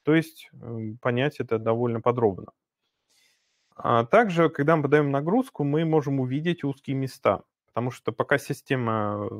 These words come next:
в таком спокойном состоянии, мы ее разрабатываем, м, там сидят разработчики, у них,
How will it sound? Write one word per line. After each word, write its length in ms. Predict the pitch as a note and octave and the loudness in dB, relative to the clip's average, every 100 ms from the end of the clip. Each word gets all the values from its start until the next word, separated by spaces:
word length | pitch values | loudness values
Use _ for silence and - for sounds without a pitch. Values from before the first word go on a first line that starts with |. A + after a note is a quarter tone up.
| - _ _ | -18 _ _
в 60 | |
таком 480 | - _ A2 G2+ - | -12 _ -10 -10 -14
спокойном 520 | - - - D3+ B2+ | -6 -6 0 -2 -2
состоянии, 760 | B2 D3 - F3+ A#3+ A#3 G#3+ D#3+ | -6 -8 -2 0 2 0 0 -2
мы 200 | C3+ C3 | -2 -2
ее 180 | A#2+ A#2 | 0 0
разрабатываем, 1000 | A#2+ C3 C#3+ G3+ G3+ D#3 D3 C3+ B2+ B2 _ _ _ _ | 0 0 2 0 0 0 0 0 -8 -14 _ _ _ _
м, 200 | - - - | -20 -20 -18
там 140 | A#2+ | -18
сидят 320 | - B2+ A2+ B2 | -8 0 0 0
разработчики, 800 | C3+ D#3 F#3 A3+ - D#3+ _ C3+ | 0 2 4 2 0 -12 _ -2
у 160 | B2+ | 0
них, 280 | B2+ C3 | -4 -6